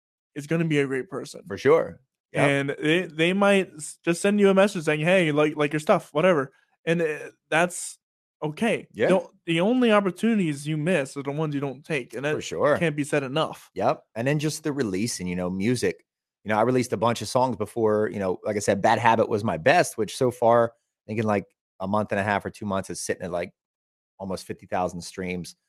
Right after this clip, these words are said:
Speaker 2: Where before that, I think my max was, like, five or ten thousand, you know?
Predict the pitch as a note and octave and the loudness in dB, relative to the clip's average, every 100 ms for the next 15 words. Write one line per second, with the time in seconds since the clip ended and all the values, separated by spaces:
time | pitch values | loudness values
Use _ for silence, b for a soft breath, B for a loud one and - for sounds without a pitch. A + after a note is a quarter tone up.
0 | _ _ - A2+ G#2 - D#3+ A#2+ F#2+ G2+ | _ _ 0 2 2 4 6 8 6 2
1 | A2+ G#2+ G2 F#2+ - G2 G2 F2+ - F#2 | -2 -4 -2 -4 -6 -6 -6 -6 -6 -6
2 | F#2+ E3 F3+ F2 A1 - _ _ _ _ | -2 -2 0 0 -2 -10 _ _ _ _
3 | - A2+ G#2 | 0 2 2